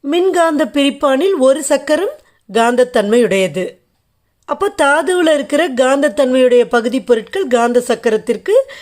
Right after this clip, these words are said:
அருகில் குவியலாக விழுகின்றன. காந்தத்தன்மையற்ற பகுதி பொருட்கள் சக்கரத்திற்கு அப்பால் விழுகிறது. அவ்வளவுதான்.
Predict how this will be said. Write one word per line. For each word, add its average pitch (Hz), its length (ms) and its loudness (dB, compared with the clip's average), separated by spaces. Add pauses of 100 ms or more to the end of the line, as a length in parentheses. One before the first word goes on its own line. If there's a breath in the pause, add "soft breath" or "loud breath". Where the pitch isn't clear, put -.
(140 loud breath)
அருகில் 311 600 0
குவியலாக 220 500 0
விழுகின்றன. 175 680 -6 (760)
காந்தத்தன்மையற்ற 285 1000 0
பகுதி 220 340 -4
பொருட்கள் 220 480 0 (800 soft breath)
சக்கரத்திற்கு 320 680 -2
அப்பால் 208 400 0
விழுகிறது. 165 580 -6 (240)
அவ்வளவுதான். 190 520 -6